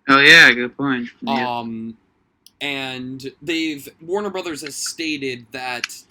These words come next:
Speaker 2: um, they, um, that if eighty percent of the world's theaters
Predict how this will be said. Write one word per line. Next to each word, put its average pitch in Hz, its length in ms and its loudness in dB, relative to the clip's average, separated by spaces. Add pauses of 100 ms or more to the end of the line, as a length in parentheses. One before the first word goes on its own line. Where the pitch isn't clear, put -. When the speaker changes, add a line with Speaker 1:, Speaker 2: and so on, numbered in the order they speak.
(120)
Speaker 2:
um, 113 580 -10 (760)
they, 143 760 -4 (280)
um, 113 580 -10 (2000)
that 135 340 -6 (360)
if 165 300 -6 (200)
eighty 190 400 -12
percent 160 480 -8
of 135 100 -10
the 151 80 -10
world's 139 440 -8
theaters 120 880 -12